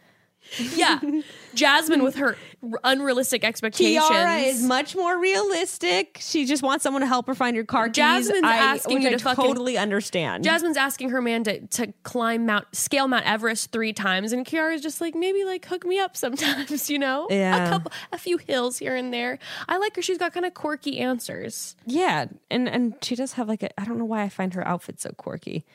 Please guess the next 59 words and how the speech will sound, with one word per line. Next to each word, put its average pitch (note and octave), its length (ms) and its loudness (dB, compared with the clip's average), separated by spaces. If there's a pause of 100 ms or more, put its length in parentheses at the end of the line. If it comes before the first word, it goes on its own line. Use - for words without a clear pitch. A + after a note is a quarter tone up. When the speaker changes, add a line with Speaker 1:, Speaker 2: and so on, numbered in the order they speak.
(400)
Speaker 2:
It - 100 2
just A#4 140 0
doesn't A#4+ 220 -4
seem F#4 200 2
right G#3+ 160 0
for G#3 120 -2
the F3 80 0
bio D#3 420 2
photos. F2+ 400 -6
I E3 60 -6
think A3+ 180 -4
that's - 180 -8
what E3 140 -2
it C3+ 100 -2
is. - 480 -4
Speaker 1:
Yeah. A3+ 260 0
Speaker 2:
Like G3+ 160 0
you A3 60 -2
said, G#3+ 140 0
it's E3 140 -4
like E3 100 -2
a D3+ 40 -2
wedding D#3 340 0
outfit. - 340 -6
Speaker 1:
Yeah, B3 180 2
it's G#3+ 120 -6
just, B3 180 -6
it's B3+ 160 -4
an A#3+ 60 -4
interesting B3+ 500 -4
choice. G3+ 460 -6
I A3 80 -2
do B3+ 200 -4
like C4+ 200 -4
the G#3 80 -6
color B3+ 440 -6
on - 180 -6
her F3 160 -8
a E3+ 60 -6
lot, E3+ 320 -4
but F3+ 160 0
I F#3+ 120 -2
just G3+ 460 -6 (1000)
Speaker 2:
I A#3+ 80 0
don't E4+ 120 2
like E4+ 140 -2
the G3+ 60 -4
blonde. D#3 440 -2 (420)
Speaker 1:
No, A3 380 0
I G#3 80 -2
know, C4 100 4
Speaker 2:
Now D#4+ 60 4
Speaker 1:
I E4+ 60 4
Speaker 2:
I'm D#4 40 4
Speaker 1:
don't D4 60 2
Speaker 2:
just G3 160 0
Speaker 1:
either. E3+ 160 2
Speaker 2:
nitpicking, F3 480 -2
but E3 260 0